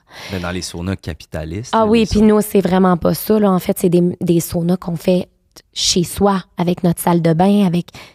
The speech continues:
Speaker 2: avec notre, notre bain, tu sais. On
Speaker 1: Ok.
Speaker 2: s'installe dans le bain, on, on vraiment... on, on met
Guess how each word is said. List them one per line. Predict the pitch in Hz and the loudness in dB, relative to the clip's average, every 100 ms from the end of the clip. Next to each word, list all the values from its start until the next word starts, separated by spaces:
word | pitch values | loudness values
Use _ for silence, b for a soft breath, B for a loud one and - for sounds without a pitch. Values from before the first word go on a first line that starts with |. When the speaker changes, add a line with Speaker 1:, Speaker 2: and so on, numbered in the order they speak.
| B - | B -8
Speaker 2:
avec | 160 185 - | -6 -6 -6
notre, | 175 - _ _ - | -6 -8 _ _ -6
notre | 175 151 - | -6 -4 -2
bain, | 180 185 - | -2 -4 -10
tu | - 190 | -8 -6
sais. | |
On | 175 | -6
Speaker 1:
Ok. | |
Speaker 2:
s'installe | - 165 - - 175 175 | -6 -8 -10 -10 -10 -8
dans | 175 | -8
le | 170 | -8
bain, | 170 180 185 190 | -6 -4 -4 -4
on, | 175 165 165 B B B - | -2 -4 -8 B B B -12
on | 170 | -10
vraiment... | 165 175 180 208 - 135 | -6 -2 -2 -2 -4 -14
on, | 110 - _ _ _ _ _ _ 170 | -16 -18 _ _ _ _ _ _ _
on | 170 | -10
met | 170 180 185 | -8 -8 -10